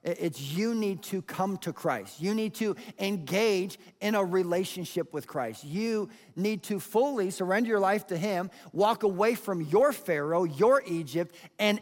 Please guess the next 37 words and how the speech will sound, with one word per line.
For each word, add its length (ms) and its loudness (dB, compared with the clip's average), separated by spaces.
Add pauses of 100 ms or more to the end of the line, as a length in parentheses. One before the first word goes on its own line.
enter 260 2
into 320 0
a 20 4
life 300 2
of 80 -8
freedom 480 0
where 200 0
he 260 -4
is 320 -2
the 100 -2
one 240 0
true 220 -4
God 280 0
over 240 -8
your 160 -6
life. 300 -2 (340)
It 140 -2
is 160 -6
coming 440 -2
to 120 -10
Christ 460 0 (680)
and 240 0
engaging 460 2
that 180 2
relationship. 640 -2 (400)
And 120 2
then 120 4
he 80 4
says, 240 4
"Come 320 2
to 80 0
me," 340 0
and 180 2
what's 220 4
the 80 -2
next 240 2
verb? 340 4